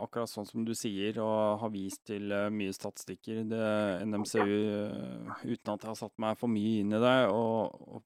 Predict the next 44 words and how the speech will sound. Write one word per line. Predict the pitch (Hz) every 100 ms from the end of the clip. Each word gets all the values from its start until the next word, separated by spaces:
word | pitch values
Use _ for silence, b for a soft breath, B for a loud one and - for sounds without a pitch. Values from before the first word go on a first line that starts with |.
| -
på | 113
en | 107
måte | 101 - 104
holdt | 107 95 -
meg | 101
litt | 101 - _ - B B B
utenfor, | - 117 - 98 - 139 120
i |
og | 104
med | 104 101
at | 104
jeg | 101 98 98
ikke | - 101 101 101 98 101 101
kan | - 95 95
alle | 92 90 92
paragrafer | 101 95 101 98 92
så | - 107
godt | 101 -
og | 104
sånt, | 104 -
og | 117 117
så, | 123 110 101
så | - 117
gjør | 104 98 98
de | 107
jo, | 113 113
vi | 117 107
vet | 101 92 -
jo | 110
at | 110
de | 113
gjør | 95 95
en | 107
veldig | 101 95 98
bra | 95 98
jobb | 107 107
hele | 104 104
tiden | 92 95 104 107 - _ _ -
for, | 107 98
eh, | 101 101 98 98 95
motorsyklister | 101 104 101 98 98 - - 101
i |
Norge. | 98 95 - - _ _ b b b b b b _ -
Ehm, | 104 101 101 101 101 101 104 104 101 101 101